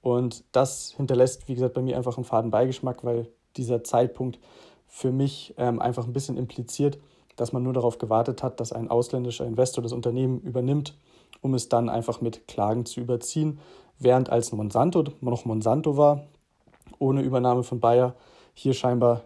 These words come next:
keine Klagen oder zumindest nicht in diesem Umfang stattgefunden haben. Positiv muss ich allerdings erwähnen, dass eben die Richter in Amerika zwar hart sind,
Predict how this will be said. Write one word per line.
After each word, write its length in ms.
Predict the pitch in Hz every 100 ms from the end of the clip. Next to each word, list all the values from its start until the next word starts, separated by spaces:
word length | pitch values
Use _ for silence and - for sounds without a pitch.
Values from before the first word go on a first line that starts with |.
| _
keine 320 | - 110 117
Klagen 420 | 113 107 101 110 113
oder 180 | 131
zumindest 320 | - 139 131 147
nicht 200 | 143 131
in 100 | 120
diesem 200 | 117 135
Umfang 540 | 131 117 117 120 117
stattgefunden 720 | - 117 - - - - -
haben. 280 | 107 123 135 - _ _ _ _ - _ _ _ - - - - - _ _
Positiv 680 | 165 180 180 - 180 170 -
muss 160 | 147
ich 140 | 143 143
allerdings 380 | 143 135 131 123
erwähnen, 400 | 117 131 143 131
dass 280 | 123 120 -
eben 280 | 127 123
die 100 | 120
Richter 280 | 127 143 123
in 80 | 123
Amerika 480 | 120 127 123 - 110
zwar 220 | - 104
hart 200 | 123 160
sind, 360 | - 180 185